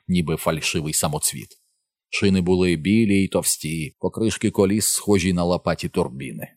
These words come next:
Ззаду була прикріплена радіоантена, а на ній теліпався хвіст єнота. «Не ці люди», — прошепотів Боббі. Сумнівів не залишалося.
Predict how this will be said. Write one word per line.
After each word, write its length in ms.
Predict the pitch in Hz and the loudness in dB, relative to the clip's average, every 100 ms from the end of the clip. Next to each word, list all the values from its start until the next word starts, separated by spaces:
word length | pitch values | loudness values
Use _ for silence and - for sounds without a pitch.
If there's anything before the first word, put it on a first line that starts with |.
| _ _ _ _ - | _ _ _ _ -12
Ззаду 500 | 104 85 98 92 85 | -8 -2 0 0 0
була 300 | 92 92 92 | 2 2 2
прикріплена 800 | 90 82 - 87 - 85 80 80 | -2 -4 -4 -6 -4 -2 0 0
радіоантена, 800 | 82 78 78 80 76 71 60 58 - | 0 0 -2 -2 -4 -6 -8 -14 -4
а 160 | 90 | -2
на 140 | 85 85 | 0 0
ній 240 | 90 107 | 0 0
теліпався 640 | - 78 73 80 78 - | 0 -2 0 0 0 -4
хвіст 420 | 76 87 76 - 85 | -4 -4 -4 -4 -2
єнота. 540 | 82 76 62 - - _ _ _ _ _ _ _ _ _ _ _ - | -2 -2 -6 -12 -20 _ _ _ _ _ _ _ _ _ _ _ -14
«Не 180 | 71 | -10
ці 240 | 76 - 85 | -4 -4 -2
люди», — 360 | 92 113 131 - _ - | -6 -6 -10 -14 _ -16
прошепотів 680 | - - 180 151 - 73 69 | -6 -4 -4 -4 -4 -4 -4
Боббі. 400 | 69 110 - - _ - | -8 -8 -12 -16 _ -2
Сумнівів 760 | - 151 135 107 85 76 - - | 2 2 2 2 2 -2 -6 0
не 180 | 92 | 0
залишалося. 880 | 73 80 78 73 - 58 - - - | 0 -2 -2 -4 -4 -6 -4 -6 -6